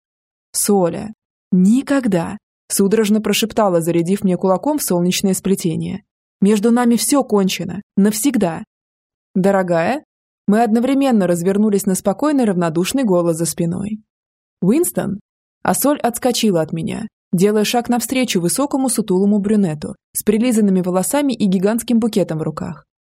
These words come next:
«Что ты здесь делаешь?» «Как почувствовал, что без моей помощи не обойтись? Тебе ведь она нужна?»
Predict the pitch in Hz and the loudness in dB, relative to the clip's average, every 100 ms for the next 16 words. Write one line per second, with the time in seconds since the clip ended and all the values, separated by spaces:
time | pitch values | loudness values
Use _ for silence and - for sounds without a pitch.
0 | _ - 202 247 233 285 233 175 170 185 | _ -2 0 0 -2 -2 0 -2 -2 -8
1 | - _ _ _ _ _ - 190 214 247 | -12 _ _ _ _ _ -2 0 2 0
2 | 247 220 196 165 - - - - 185 196 | 0 0 -2 -4 -6 -10 -8 -2 0 2
3 | 208 208 202 277 262 202 170 165 180 196 | 2 2 2 0 0 0 0 0 0 -2
4 | - - - _ _ - 196 208 214 214 | -6 -10 -12 _ _ -4 0 2 2 2
5 | 202 202 196 226 311 | 2 0 0 -2 -4